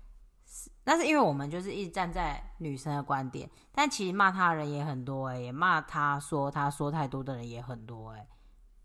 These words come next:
Speaker 1: 嗯哼，
Speaker 2: 其实也是有啊，
Speaker 1: 嗯哼。
Speaker 2: 只是，只是因为那个另外一边提油救火，然后另外一边文笔真的不好，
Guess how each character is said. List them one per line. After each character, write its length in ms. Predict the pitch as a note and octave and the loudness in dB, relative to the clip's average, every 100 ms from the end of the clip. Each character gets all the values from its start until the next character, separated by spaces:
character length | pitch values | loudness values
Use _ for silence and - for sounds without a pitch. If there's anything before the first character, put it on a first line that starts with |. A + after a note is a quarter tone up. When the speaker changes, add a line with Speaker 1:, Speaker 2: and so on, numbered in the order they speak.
| - - - _ _ _ - | -20 -20 -20 _ _ _ -4
Speaker 1:
嗯 160 | B3 | -2
哼， 20 | A#3+ | 2
Speaker 2:
其 160 | A#3+ | 0
实 180 | A3 G3 | 2 2
也 280 | G3 F#3 D#3+ | 4 4 4
是 500 | F#3+ G3 F3+ D3+ - - - | 2 0 2 -2 -8 -18 -6
有 260 | D#3 B2 | -4 -4
啊， 380 | A#2 A2+ A2+ C#3 - - - - - - - - - - | -4 -8 -8 -12 -14 -16 -16 -20 -20 -20 -20 -20 -12 -4
Speaker 1:
嗯 80 | G#3+ | 2
哼。 40 | |
Speaker 2:
只 0 | |
是， 180 | G4+ - - - | 2 2 -6 -8
只 140 | A3 | -4
是 80 | F#4 | 0
因 120 | G4 | 2
为 100 | F#4+ | 2
那 100 | F4 | 2
个 340 | A3+ C3+ F#2 D#3 - - - _ _ - - - - - - _ _ _ _ _ _ _ | 2 0 -2 -10 -18 -16 -16 _ _ -20 -20 -20 -20 -20 -20 _ _ _ _ _ _ _
另 160 | - C4+ | -2 6
外 140 | C4+ C4+ | 8 6
一 40 | |
边 220 | A#3+ A#3+ | 4 0
提 260 | - F#3+ F3 | 0 -4 2
油 200 | E3+ E3 | 4 4
救 260 | G3+ E3 | 4 4
火， 300 | D3 C#3+ B2 B2 | 4 -2 -6 -6
然 120 | C3+ | -2
后 160 | F3 F#3 | 0 0
另 160 | G3 | 0
外 120 | F#3+ | 0
一 40 | F3+ | 2
边 220 | F3 D#3+ | 0 0
文 200 | C#3 C#3 | -2 -2
笔 160 | D3 C3+ | -4 -2
真 140 | C#3 | -2
的 80 | B2 | -4
不 180 | C3 B2+ | -4 -8
好， 340 | - - | -8 -12